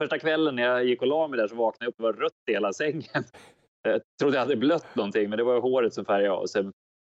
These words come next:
eh, så jag körde det där ett tag och tyckte väl att det var helt okej. Men, men med några år på nacken så kan man väl fr-, ifrågasätta om den här frisyren var verkligen någonting som man vill visa sina barn, som jag var inne på med pucken här. Så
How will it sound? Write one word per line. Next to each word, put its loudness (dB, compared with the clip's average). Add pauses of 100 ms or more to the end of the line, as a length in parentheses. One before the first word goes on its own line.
(120)
eh, 0
så -2
jag 0
körde 0
det 0
där 0
ett -2
tag 0
och -2
tyckte -4
väl 0
att -2
det -4
var 2
helt -2
okej. 0
Men, -6
men -4
med -2
några 4
år 2
på -4
nacken -4
så -8
kan -4
man 0
väl 0
fr-, -4
ifrågasätta 0
om -2
den -4
här -2
frisyren 0
var 0
verkligen -2
någonting -6
som -12
man -2
vill 0
visa 0
sina -4
barn, -2
som -16
jag 0
var 2
inne -8
på -2
med -8
pucken -4
här. -2
Så -8